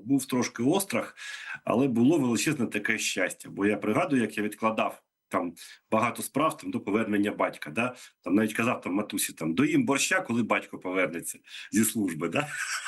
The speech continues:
<laughs> Тобто, ну, і багато очікувань, і обіцянок було саме те, що от я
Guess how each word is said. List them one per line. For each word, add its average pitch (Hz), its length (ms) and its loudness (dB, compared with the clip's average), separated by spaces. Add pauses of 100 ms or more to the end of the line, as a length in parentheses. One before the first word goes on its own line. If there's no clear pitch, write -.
(120)
<laughs> - 560 -2
Тобто, 107 260 2
ну, 131 320 4
і 110 80 -2
багато 147 340 0
очікувань, 156 500 2
і 123 60 2
обіцянок 127 460 0
було 123 160 2
саме 127 260 2
те, 202 140 0
що 135 220 2
от 104 140 -6
я 120 300 2